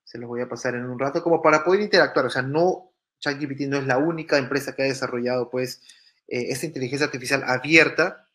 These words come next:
¿no? Y de consulta, ¿ok? Hay otras inteligencias artificiales también relacionadas a imágenes, ¿ok? Entonces, hay muchos tipos.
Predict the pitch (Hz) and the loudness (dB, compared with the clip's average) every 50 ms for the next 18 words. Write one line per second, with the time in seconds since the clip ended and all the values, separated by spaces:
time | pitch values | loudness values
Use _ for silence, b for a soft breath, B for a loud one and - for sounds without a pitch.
0 | _ _ - 131 143 131 - 156 135 143 135 127 120 117 - - 147 131 117 92 | _ _ -10 -8 -8 -6 -4 -2 -2 -2 -2 -2 -4 -4 -4 -4 -4 -4 -4 -6
1 | 85 - _ _ _ _ _ _ _ _ _ _ _ _ _ 107 _ - 131 147 | -10 -16 _ _ _ _ _ _ _ _ _ _ _ _ _ _ _ -6 -4 -4
2 | - B B B B B B B B B - 131 131 143 151 165 160 - 160 143 | -6 B B B B B B B B B -2 0 0 2 2 2 0 0 -2 -4
3 | 143 139 135 151 160 160 156 156 139 131 127 143 147 160 151 143 131 139 147 143 | -4 -2 -2 0 0 0 0 -2 -4 -4 -2 -2 -2 0 0 -2 -4 -4 -4 -2
4 | 156 139 131 127 - 127 131 135 131 135 135 151 160 156 - - 127 107 92 - | -2 -2 -4 -4 -6 -6 -6 -4 -4 -2 2 4 4 4 2 0 -6 -6 -8 -14
5 | - - _ _ _ _ _ _ _ _ _ _ - 107 - 131 135 151 151 135 | -14 -16 _ _ _ _ _ _ _ _ _ _ -20 -10 -4 -2 0 0 0 -2
6 | 120 131 131 131 131 127 - 135 127 - - - b b b b b _ - 143 | -2 -2 -4 -4 -4 -4 -4 -4 -2 -4 -6 -12 b b b b b _ -6 -6
7 | 147 147 156 175 190 185 185 165 - - 165 147 - 113 110 - - _ | -4 -2 0 -2 0 0 -2 -4 -4 -6 -8 -8 -8 -10 -14 -14 -16 _